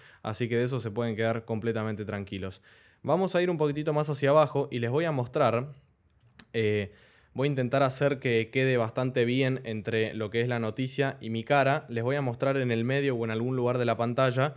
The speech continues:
cómo es que está conectado este hacker de Nexera con exploits anteriores. Fíjense la increíble conexión que hay entre direcciones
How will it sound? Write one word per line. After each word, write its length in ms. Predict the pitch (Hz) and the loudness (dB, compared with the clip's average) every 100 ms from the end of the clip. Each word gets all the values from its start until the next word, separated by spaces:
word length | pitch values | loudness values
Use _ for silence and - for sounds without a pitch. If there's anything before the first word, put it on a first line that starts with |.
| - - - _ _ | -14 -20 -20 _ _
cómo 280 | 139 156 151 | 2 4 4
es 120 | 151 | 4
que 100 | 147 | 2
está 240 | 131 147 | 2 2
conectado 420 | 147 131 117 147 143 | 2 -2 2 2 2
este 200 | 131 113 | 0 -2
hacker 480 | 160 151 - 117 107 | 2 0 2 0 0
de 100 | 107 | -2
Nexera 600 | 107 - 135 131 139 156 - - - _ | -2 -2 0 2 2 0 -10 -20 -20 _
con 160 | - 127 | 0 2
exploits 480 | 123 - 135 139 135 | 2 0 0 0 0
anteriores. 480 | 120 113 107 98 95 | -2 0 0 -2 -4
Fíjense 640 | 147 170 156 160 170 - | -2 -2 0 0 0 -2
la 180 | 123 117 | -6 -2
increíble 480 | 123 120 123 160 165 | -2 -2 -2 0 -2
conexión 480 | 135 123 117 147 135 | -2 -4 -2 -4 -2
que 120 | 143 | 0
hay 240 | 143 147 | 2 0
entre 360 | 131 117 113 113 | -2 -4 0 0
direcciones 720 | 110 113 - 156 139 131 131 | 0 0 0 -2 0 0 -2